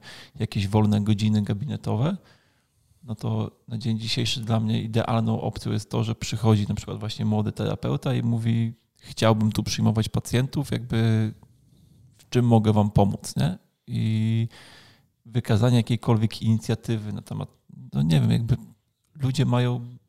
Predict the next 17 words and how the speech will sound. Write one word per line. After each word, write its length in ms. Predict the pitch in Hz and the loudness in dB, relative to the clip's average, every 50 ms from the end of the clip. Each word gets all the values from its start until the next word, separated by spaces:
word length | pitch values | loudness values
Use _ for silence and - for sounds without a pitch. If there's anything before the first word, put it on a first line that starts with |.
| _ _ _ _ - | _ _ _ _ -4
różne 480 | - 117 120 131 143 143 127 - 127 117 | 0 2 4 4 4 4 4 4 4 2
dziwne 440 | 110 117 131 127 120 120 120 117 - | 2 2 0 0 0 2 2 2 2
umiejętności, 880 | - 113 113 117 117 117 113 110 - - 117 117 110 - - - 180 - | 2 4 4 6 4 4 2 0 -2 -2 0 0 0 0 -4 -6 -8 -6
które 200 | - - 156 151 | -6 -4 -4 -4
mogą 200 | 151 147 151 147 | -2 -2 -2 -2
się 120 | - - | -2 -2
przydać, 520 | - - - - 151 131 113 - - - | -2 -2 -2 0 0 0 0 0 -2 -4
nie? 140 | - - 135 | -4 -2 -2
Może 220 | 143 139 127 123 131 | 0 0 -2 -2 -2
się 140 | - - | -2 -4
okazać, 320 | 120 - - 120 120 117 110 | -2 0 0 0 0 0 0
że, 100 | - 117 | 0 0
nie 120 | 113 117 | 0 0
wiem, 140 | 113 110 110 | 0 0 0
jesteś 260 | 120 117 - 120 - | -2 -2 -2 -4 -6
terapeutą, 720 | - - 123 120 113 - - 123 131 131 - 151 156 156 - | -2 -2 -2 -2 -2 -2 -2 -2 -2 -2 -2 -2 -2 -2 0
ale 380 | - 127 127 127 127 127 131 | 0 0 2 2 2 2 0